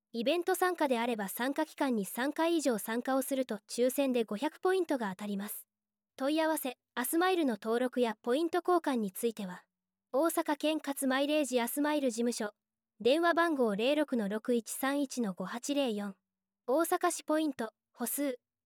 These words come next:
イベント参加については、大阪市福祉局高齢者施策部地域包括ケア推進課、電話番号零六の六二零八の九九五七。食育レシピ、野菜を食べよう。根菜カレーライス、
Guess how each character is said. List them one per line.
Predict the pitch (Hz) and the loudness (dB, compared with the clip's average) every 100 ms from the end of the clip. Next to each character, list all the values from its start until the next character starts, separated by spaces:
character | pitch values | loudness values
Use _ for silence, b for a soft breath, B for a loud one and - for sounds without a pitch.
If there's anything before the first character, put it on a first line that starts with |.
| _ | _
イ | 240 | 0
ベ | 233 277 | 2 2
ン | |
ト | 269 | 0
参 | 247 285 | -2 -2
加 | 285 262 | -2 -2
に | 254 | -2
つ | 240 285 | -2 -4
い | 262 | -4
て | 208 | -6
は、 | 180 - _ _ _ _ | -10 -14 _ _ _ _
大 | 240 320 | 2 2
阪 | 339 349 339 | 2 0 0
市 | 294 | 0
福 | - 294 | -2 -4
祉 | - | -4
局 | 294 277 240 | -4 -6 -6
高 | 247 269 | 2 4
齢 | 302 311 | 4 2
者 | 294 | 2
施 | - | -2
策 | 285 277 240 | -2 -2 0
部 | 220 | -2
地 | - 311 | -2 -2
域 | 320 262 | 0 0
包 | 254 269 | 0 0
括 | 302 - | 0 -2
ケ | 277 | -2
ア | 254 | -2
推 | - 262 | 0 -2
進 | 247 254 233 | 0 -2 -2
課、 | 208 - _ _ _ _ | -6 -10 _ _ _ _
電 | 202 254 330 | 0 2 4
話 | 320 | 2
番 | 330 302 | 2 2
号 | 233 196 | 0 0
零 | 220 277 | 2 2
六 | 277 240 | 2 0
の | 202 | -2
六 | 190 - | -4 -2
二 | 247 226 | 0 2
零 | 240 233 | 2 0
八 | 226 - | -4 -6
の | 214 185 | -4 -4
九 | - 269 | -2 -2
九 | 269 262 214 | 0 0 -2
五 | 208 | -2
七。 | 196 196 - _ _ _ _ _ _ | -6 -6 -10 _ _ _ _ _ _
食 | - 233 - 320 | -8 -8 -2 -2
育 | 330 330 | 0 0
レ | 320 | 0
シ | - | -2
ピ、 | 240 - _ _ _ _ _ | -8 -12 _ _ _ _ _
野 | 214 | -8
菜 | - 277 320 | -2 0 2
を | 320 | 0
食 | 294 | -2
べ | 285 | 0
よ | 294 262 - _ _ _ _ _ - | 0 -2 -8 _ _ _ _ _ -4
う。 | 277 | -4
根 | |
菜 | 311 311 311 | 0 0 0
カ | 285 | 0
レ | 285 302 | 0 2
ー | |
ラ | 294 | 0
イ | 294 | -2
ス、 | - | -4